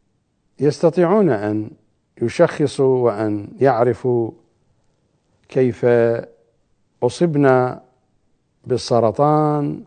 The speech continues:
القطبي الخبيث، من أي بوابة دخل إلينا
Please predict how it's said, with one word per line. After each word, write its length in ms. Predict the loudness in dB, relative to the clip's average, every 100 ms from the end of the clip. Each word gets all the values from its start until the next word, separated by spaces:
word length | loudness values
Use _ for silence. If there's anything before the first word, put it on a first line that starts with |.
| -6
القطبي 1040 | -6 -4 -6 -6 -6 -4 -2 -2 -4 -4
الخبيث، 500 | -6 -6 -8 -8 -14 _ _ _ _ _ _ _ _ _ _ _ _ _ _ _ _
من 160 | -10 -6
أي 200 | -2 -2
بوابة 760 | 2 4 6 6 2 -2 -4 -4
دخل 720 | -2 -2 0 0 2 0 -4 -10 _ _ _ _ _ _ _ _ _ _ _ _ _ _ _ _ _ -4
إلينا 640 | 2 2 2 0 -4 -10